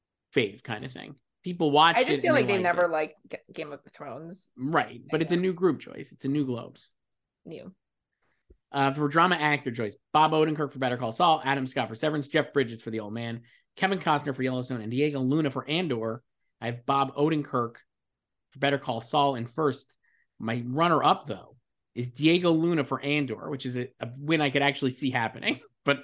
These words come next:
Speaker 1: I'm not gonna predict it.
Speaker 2: Sure.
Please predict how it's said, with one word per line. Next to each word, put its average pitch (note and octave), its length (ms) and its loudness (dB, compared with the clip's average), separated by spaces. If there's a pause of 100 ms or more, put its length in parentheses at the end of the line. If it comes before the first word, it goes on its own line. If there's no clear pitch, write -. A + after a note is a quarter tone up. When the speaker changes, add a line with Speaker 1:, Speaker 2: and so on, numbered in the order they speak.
Speaker 1:
I'm C3+ 100 -4
not C#3 160 -2
gonna B2+ 120 -6
predict A#2+ 340 -8
it. G#3+ 220 -8 (1500)
Speaker 2:
Sure. - 440 -10